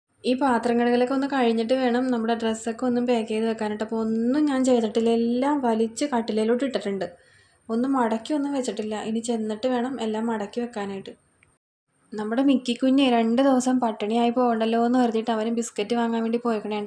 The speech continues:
ചേട്ടൻ. പിന്നെ അതുപോലെ തന്നെ ഞാൻ രാവിലെ ഇപ്പം ഇന്ന് നമ്മൾ, ഏ, വെച്ചതിൻ്റെ ഒരു ഇത്തിരി ചോറ് ഞാനെടുത്ത് ഫ്രിഡ്ജിൽ വെച്ചിട്ടുണ്ട്. അപ്പോൾ രാ-, വെളുപ്പിന് നമ്മൾ പോണേന് മുമ്പേ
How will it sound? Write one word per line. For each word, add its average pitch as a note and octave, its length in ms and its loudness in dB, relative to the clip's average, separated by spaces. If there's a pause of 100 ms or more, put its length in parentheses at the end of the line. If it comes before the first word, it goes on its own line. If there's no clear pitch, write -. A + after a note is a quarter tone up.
(120)
ചേട്ടൻ. G3+ 340 -2
പിന്നെ G3+ 220 -4
അതുപോലെ G#3+ 320 -4
തന്നെ A3 260 -4
ഞാൻ A3+ 80 -2 (100)
രാവിലെ G#3+ 360 -2 (480)
ഇപ്പം B3 200 -2
ഇന്ന് A#3 260 2
നമ്മൾ, A#3+ 180 2 (200)
ഏ, A3+ 40 -2 (180)
വെച്ചതിൻ്റെ A3+ 360 -2
ഒരു A#3 120 0
ഇത്തിരി A#3+ 280 -2
ചോറ് A3 380 0
ഞാനെടുത്ത് A3 400 -4
ഫ്രിഡ്ജിൽ G#3 340 -2
വെച്ചിട്ടുണ്ട്. G3+ 340 -2
അപ്പോൾ G3+ 160 -2
രാ-, G3+ 240 -4
വെളുപ്പിന് G3+ 400 -2
നമ്മൾ A#3 160 -2 (120)
പോണേന് A3 400 0
മുമ്പേ A3 200 0